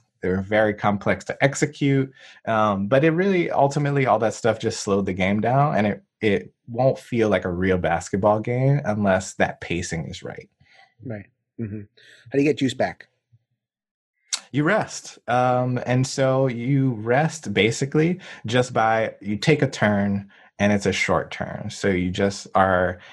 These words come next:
Speaker 1: you're not spending a lot of juice on your turn. And whenever you do that, you just recover some back. Uh, the fun part is it's a,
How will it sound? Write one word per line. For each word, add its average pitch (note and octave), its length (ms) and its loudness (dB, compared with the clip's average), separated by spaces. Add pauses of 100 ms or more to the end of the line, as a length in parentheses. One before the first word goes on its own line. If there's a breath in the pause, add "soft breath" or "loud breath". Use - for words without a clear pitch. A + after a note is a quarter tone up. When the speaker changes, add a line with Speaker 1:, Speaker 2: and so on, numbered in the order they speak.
Speaker 1:
you're G#2+ 120 0
not A2+ 340 0
spending G#2+ 340 0
a G#2 60 2
lot G2 180 4
of F#2 120 0
juice G#2 360 -6
on G#2 200 0
your G2+ 140 0
turn. A2 520 -2
And G2 140 -2
whenever G2+ 260 0
you G2 160 -2
do F#2+ 260 -4
that, G2+ 460 0
you G#2 140 0
just G2+ 200 -2
recover F#2 440 0
some E2+ 260 -4
back. D#2+ 320 -4 (300 loud breath)
Uh, F#2+ 280 2
the F#2+ 120 -8
fun G#3+ 260 0
part C3 260 -2
is G#2 400 0
it's A2+ 240 -4
a, G2+ 540 2